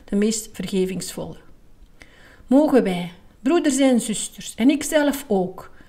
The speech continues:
enkel die kledij dragen die Allah behaagt.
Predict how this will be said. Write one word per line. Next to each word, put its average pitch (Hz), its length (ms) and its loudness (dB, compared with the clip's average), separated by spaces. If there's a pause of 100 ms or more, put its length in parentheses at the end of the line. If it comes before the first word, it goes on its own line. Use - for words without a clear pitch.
(340)
enkel 302 520 2
die 370 380 4
kledij 262 560 4
dragen 233 460 2
die 220 180 -4
Allah 196 380 -2
behaagt. 175 680 -8